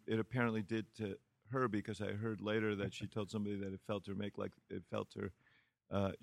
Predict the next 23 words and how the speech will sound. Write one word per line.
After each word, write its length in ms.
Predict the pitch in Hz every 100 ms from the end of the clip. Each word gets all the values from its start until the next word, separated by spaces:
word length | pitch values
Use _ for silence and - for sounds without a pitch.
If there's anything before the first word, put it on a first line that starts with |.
| -
that 140 | 113
she 120 | -
felt 200 | 110 117 104
like 120 | 95
throwing 380 | - 113 104 104
up 200 | 107 98
after 400 | 95 - 98 92
the 220 | 90 90 - - _ -
conversation. 680 | 110 101 98 117 110 104 110
I 120 | 139
didn't 200 | 151 120
feel 160 | 113 101
like 160 | 98
throwing 300 | - 107 101
up 140 | 98 101
after 220 | 95 101
the 40 |
conversation, 440 | 98 98 92 101 -
but 120 | 113
then 160 | 117 113
we 160 | 117
won, 380 | 110 117 123 98
so. 320 | - 98 95